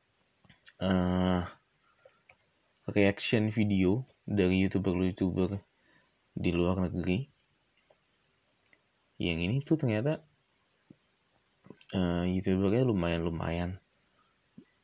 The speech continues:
oke gitu kan. Bahkan ada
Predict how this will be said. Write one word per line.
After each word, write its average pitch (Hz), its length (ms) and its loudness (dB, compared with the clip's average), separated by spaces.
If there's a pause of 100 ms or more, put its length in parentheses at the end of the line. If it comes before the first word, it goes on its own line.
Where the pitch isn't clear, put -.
(560)
oke - 340 0 (140)
gitu 90 220 -4
kan. 92 160 -4 (800)
Bahkan 98 800 -2
ada 90 640 -2